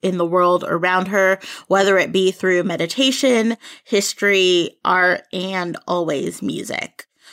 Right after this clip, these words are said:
So this was a really great read. I'm really happy that she has opened up and decided to share things in her own way.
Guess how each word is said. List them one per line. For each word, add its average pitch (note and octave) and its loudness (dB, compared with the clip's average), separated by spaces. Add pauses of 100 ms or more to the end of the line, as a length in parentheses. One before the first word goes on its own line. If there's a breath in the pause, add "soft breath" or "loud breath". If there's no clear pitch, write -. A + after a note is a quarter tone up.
So G#3 2
this B3+ 0
was B3+ 0
a A3 0
really A3 2
great C#4+ 0
read. F3 0
I'm F3+ -4
really F3+ -2
happy G3+ -4
that F#3+ -4
she F3 -2
has D#3+ -4 (380 loud breath)
opened F#3 0
up F3 0
and F3+ -6
decided E3 -4
to E3 -4
share E3+ -4
things D#3+ -8
in E3+ -8
her E3+ -6
own F3 -4
way. C#4 -4